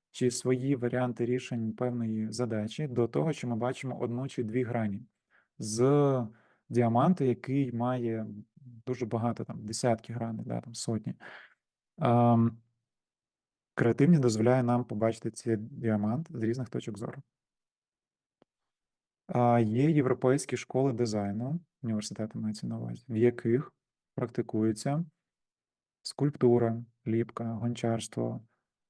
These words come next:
а, малюнок, ну, там, живопис, да, а, ландшафтний дизайн, архітектура.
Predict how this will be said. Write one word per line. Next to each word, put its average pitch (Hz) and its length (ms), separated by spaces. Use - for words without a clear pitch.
а, 113 480
малюнок, 117 760
ну, 123 140
там, - 180
живопис, 110 460
да, 120 320
а, 117 380
ландшафтний 120 560
дизайн, 113 260
архітектура. 139 680